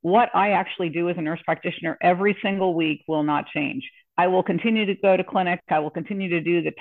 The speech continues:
types of things I do with patients, which is diagnose, treat, manage, order medications, uh, review x-rays and labs with my patients, make decisions about referrals, et cetera. None of that changes.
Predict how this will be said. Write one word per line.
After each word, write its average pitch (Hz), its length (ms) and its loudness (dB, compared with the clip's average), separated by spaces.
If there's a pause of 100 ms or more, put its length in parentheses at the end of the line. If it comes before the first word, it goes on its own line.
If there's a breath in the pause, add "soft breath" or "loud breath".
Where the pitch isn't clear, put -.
types 180 400 -4
of 156 120 -4
things 170 260 -2
I 160 80 0
do 160 120 -4
with 160 200 -4
patients, 160 480 -2
which 165 200 -6
is 156 320 2 (460 loud breath)
diagnose, 180 560 2 (160)
treat, 175 420 0
manage, 165 720 0
order 170 240 0
medications, 160 920 -2 (160)
uh, 160 240 2
review 160 720 -2
x-rays 156 480 -4
and 147 100 -4
labs 147 400 0
with 151 140 -6
my 143 140 -2
patients, 147 500 -2 (380 loud breath)
make 185 260 4
decisions 175 480 0
about 151 480 4
referrals, 151 640 0
et 139 80 -8 (100)
cetera. 147 360 0 (120)
None 220 200 0
of 220 40 0
that 202 180 2
changes. 175 420 -4